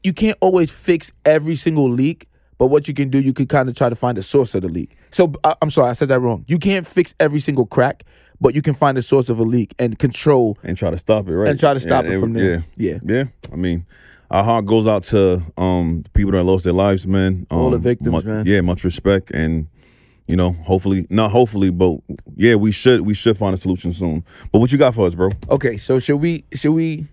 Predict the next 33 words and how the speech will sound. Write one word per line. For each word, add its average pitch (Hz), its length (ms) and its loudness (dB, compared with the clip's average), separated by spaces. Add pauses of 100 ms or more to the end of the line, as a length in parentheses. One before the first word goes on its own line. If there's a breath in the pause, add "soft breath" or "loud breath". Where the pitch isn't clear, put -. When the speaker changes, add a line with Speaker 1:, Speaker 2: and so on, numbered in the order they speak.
(160)
Speaker 1:
should 151 200 0
we 170 100 -2
stay 170 240 0
along 156 460 0
some - 240 -6
more 147 200 2
serious 160 340 0
topics, 151 440 -2
or 127 160 2
can 127 160 -2
we 127 80 -4
go 123 100 0
to, 120 220 -8
should 139 160 2
I 135 80 2
go 131 160 0
to 127 100 -8
something 117 300 -4
lighter? 113 240 -2
'Cause 120 120 -2
I 127 60 2
have 131 140 0
a 123 40 -2
little 120 180 0
bit 113 100 -2
of 113 80 -4
both. 110 240 -2 (400)
Speaker 2:
Uh, 113 280 0
we 62 120 -6
can 156 100 -12
stay 131 160 0
serious. 127 520 -4 (360)
Speaker 1:
Okay. 143 300 -2